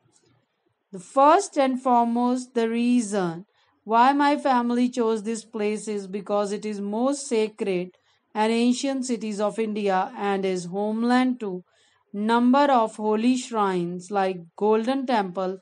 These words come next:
and Durgiana Temple. Amritsar holds a very significant role in history and culture of Sikhism in the world.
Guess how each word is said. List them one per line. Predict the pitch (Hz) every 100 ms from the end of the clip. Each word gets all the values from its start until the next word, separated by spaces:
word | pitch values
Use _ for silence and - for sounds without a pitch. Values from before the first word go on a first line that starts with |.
| _ _ -
and | 208 202
Durgiana | 214 202 214 214 226 226
Temple. | 202 170 151 147 139 _ _ _ _ -
Amritsar | 240 277 381 392 392 370
holds | 302 240 240
a | 247
very | 247 247 285
significant | 294 269 233 302 294 320 311 294
role | 254 226 226
in | 233
history | 226 214 - 247 226
and | 226
culture | 214 202 190 220
of | 202 202
Sikhism | 208 202 - 208 196 196
in | 196 190
the | 190
world. | 170 156 151